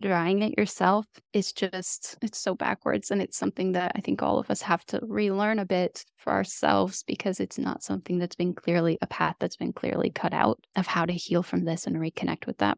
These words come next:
witchy side of us, you know, and, and circles. I was gonna say, I've, now that I know what circling is, I've definitely been a part of circles since I was even young in the community I grew up in.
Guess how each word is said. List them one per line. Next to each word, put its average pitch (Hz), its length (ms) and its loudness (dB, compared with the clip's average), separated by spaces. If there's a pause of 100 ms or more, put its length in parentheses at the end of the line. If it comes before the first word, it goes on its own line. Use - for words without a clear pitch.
(120)
witchy 220 280 4
side 233 300 6
of 196 80 0
us, - 540 -4
you 196 120 -2
know, 180 240 0
and, 196 260 4
and 208 180 4
circles. 208 560 6
I 190 80 4
was 190 160 0
gonna 190 180 2
say, 190 480 4
I've, 214 380 4
now 214 340 6
that 220 160 6
I 202 60 6
know 196 160 8
what 190 160 2
circling 180 540 0
is, 196 340 2
I've 180 240 -2
definitely 185 640 0
been 185 140 0
a 180 60 -2
part - 280 0
of 175 80 -8
circles - 760 -4
since - 680 -4
I 185 80 4
was 170 180 0
even 165 300 -4
young 170 360 -2
in 180 160 0
the 175 60 -2
community 170 380 2
I 165 80 0
grew 180 200 0
up 202 200 2
in. 175 300 2